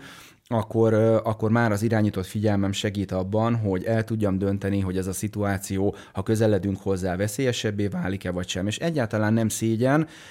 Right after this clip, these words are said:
ha kisebb kutyával vagyok azért, ha nagyobb kutyával vagyok azért, ha nincs olyan kézben tartásom, akkor még azért,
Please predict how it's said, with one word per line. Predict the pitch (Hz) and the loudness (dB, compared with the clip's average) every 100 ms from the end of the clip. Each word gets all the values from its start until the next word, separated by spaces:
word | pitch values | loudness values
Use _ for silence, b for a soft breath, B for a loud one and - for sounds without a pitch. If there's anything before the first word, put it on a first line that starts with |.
| B | B
ha | - | -4
kisebb | 113 117 - 113 | -2 0 0 0
kutyával | 113 110 104 101 | -2 0 2 2
vagyok | 98 101 98 | 0 -2 -2
azért, | 107 104 101 - | -2 2 0 0
ha | 104 | 0
nagyobb | 101 98 | 0 0
kutyával | 101 101 92 95 92 | -2 -4 -4 -2 -2
vagyok | 92 90 - | -2 -4 -2
azért, | 107 107 104 - | 0 2 2 2
ha | |
nincs | 107 104 110 | 0 0 0
olyan | 101 | -2
kézben | 98 101 95 101 92 | 0 -4 0 -2 0
tartásom, | 98 - 95 98 | -4 -4 -6 -6
akkor | 95 - 92 | -8 -6 -4
még | 90 90 | -2 -2
azért, | 120 123 123 127 | 0 2 2 2